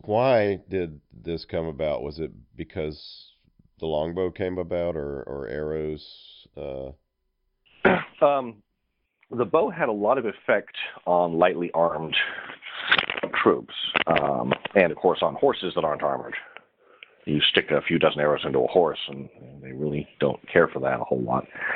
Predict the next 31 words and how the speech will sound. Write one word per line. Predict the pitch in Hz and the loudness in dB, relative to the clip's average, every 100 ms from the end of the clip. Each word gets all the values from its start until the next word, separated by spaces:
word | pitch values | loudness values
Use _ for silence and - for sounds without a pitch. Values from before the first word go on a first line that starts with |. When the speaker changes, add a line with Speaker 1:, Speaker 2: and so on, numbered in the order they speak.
| - - - - - | -2 -4 -2 -2 2
Speaker 2:
Um, | - - 80 80 - | 2 2 -4 -6 -6
<clears throat> | - - - - _ - - | -2 -2 -2 -12 _ -18 2
and | 101 87 | 4 6
arrows | 107 120 110 101 | 4 4 0 -2
with | 92 | -2
a, | 82 | -2
what's | 78 87 | -4 0
called | - 82 | 0 0
a | |
bodkin | - 87 92 - 76 | 4 2 2 -8 -14
point | - 64 - | -10 -10 -10
is | - | -10
a | 78 | -6
long | 82 82 78 80 | 2 2 2 -2
forged | - 80 71 65 - - - - - - - - - - - | 2 2 2 0 0 0 -4 -10 -16 -16 -10 -10 -10 0 4
chisel, | 107 87 76 78 | 4 2 0 0
and | 82 | -2
then | 73 | -2
for | 71 | -6
penetrating | 76 82 80 76 76 | -2 0 2 2 4
mail, | 78 82 | 6 6
they | 76 76 | 4 -2
made | 76 - | -4 -4
them, | 76 69 - | -4 -4 -6
you | 69 | -4
know, | - | 0
two, | - 80 | 2 2
three | - 90 | 4 2
inches | 78 - 67 | 2 -4 0
long. | 78 87 73 67 - _ _ | 2 4 2 -4 -14 _ _
<clears throat> | 85 80 | -2 -2